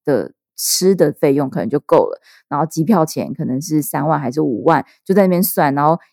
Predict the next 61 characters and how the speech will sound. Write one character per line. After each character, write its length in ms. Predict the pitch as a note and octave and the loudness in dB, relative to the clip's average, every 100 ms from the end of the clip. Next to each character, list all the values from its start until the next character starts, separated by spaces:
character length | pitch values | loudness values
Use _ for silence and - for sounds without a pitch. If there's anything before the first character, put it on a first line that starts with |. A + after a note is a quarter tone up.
| _ | _
一 100 | A#3 | 4
年 220 | G3 C#3+ | 4 2
的 100 | D3 | -2
保 180 | C#3+ C#3 | -2 -4
险 280 | - C#3 E3+ | -2 -4 0
费， 280 | E3+ C#3+ - | 0 0 0
我 100 | D#3 | 0
还 140 | D3 | 2
要 100 | C3+ | -2
付 160 | D#3+ F#3 | 0 0
多 140 | E3+ | 0
少 80 | C#3 | 0
保 200 | - B2+ | -2 -4
险， 240 | - C3 | -2 -2
还 80 | C#3+ | -2
有 60 | C#3+ | -6
什 100 | C3+ | -4
么 120 | B2+ | -6
劳 180 | B2+ C3+ | -4 -4
健 220 | F3+ D#3 | -2 0
保， 160 | - G2 | 0 4
就 80 | |
是 60 | F#3 | 4
我 40 | |
都 100 | E3 | 4
先 160 | G3+ G#3 | 4 4
把 100 | F3 | 4
那 120 | D#3 | 4
些 180 | E3+ E3+ - _ _ _ | 4 4 2 _ _ _
可 160 | - E3+ | 0 2
能 160 | D#3 | 4
的 100 | D#3 | 2
支 200 | D#3 E3+ | 2 2
出 180 | E3+ F3 | 0 0
先 200 | F3 E3+ | 0 0
算 260 | F3 F3 C#3+ | 0 0 0
出 200 | D3+ C3+ | -2 0
来。 240 | C3+ - _ _ _ _ | 0 -2 _ _ _ _
那 240 | F#3+ F3 C#3+ | 2 4 4
我 160 | - C3+ | 2 4
就 180 | F3+ | 4
抓， 360 | E3+ - E3 E3 | 4 4 4 4
也 200 | F2 C#3+ | 2 2
许 180 | D3 C#3 | 2 0
我 120 | C3 | 0
就 100 | C3 | 0
是 100 | D3 | 0
要 80 | D#3 | 0
出 120 | D#3 | 0
去 120 | D3 | -2
三 300 | D3 - C#3 | -2 0 0
个 100 | C3+ | 0
月， 300 | B2 C3 - - - | 2 2 2 -2 0
那 140 | F#3+ | 4
我 80 | D#3+ | 4
存 200 | C3+ C#3 | 2 0
到 120 | C#3 | 2
那 120 | F3 D#3+ | 4 2
三 260 | - C#3+ | 0 -2
个 100 | B2+ | 0
月， 260 | B2 B2+ | 4 2